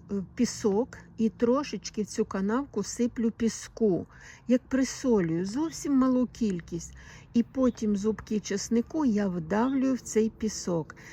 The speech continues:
І тому донце ніколи не підгниває. Ну, це такі мої невеличкі секретики, в кожного вони є. Ну, а на сьогодні все, друзі. Вирощуйте часник,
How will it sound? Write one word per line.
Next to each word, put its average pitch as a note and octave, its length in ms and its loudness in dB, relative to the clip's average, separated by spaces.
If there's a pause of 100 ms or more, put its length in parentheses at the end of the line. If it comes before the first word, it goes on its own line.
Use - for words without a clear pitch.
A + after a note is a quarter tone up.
(140)
І G#3+ 80 2
тому G#3+ 480 6 (140)
донце A#3+ 600 0
ніколи G#3+ 580 2
не F#3+ 160 2
підгниває. F3+ 1000 -2 (600)
Ну, C#4+ 180 -2
це B3+ 200 4
такі A#3+ 420 0
мої G#3+ 380 4
невеличкі G3 720 2
секретики, E3 760 -6
в D#3+ 80 -10
кожного G3+ 540 -2
вони D#3+ 320 -2 (160)
є. D3 220 -6 (540)
Ну, A#3 80 6
а B3+ 40 6
на B3+ 140 4
сьогодні C4 500 0
все, G#3+ 280 -2
друзі. F#3 580 -4
Вирощуйте G3+ 840 -2
часник, G3 720 -2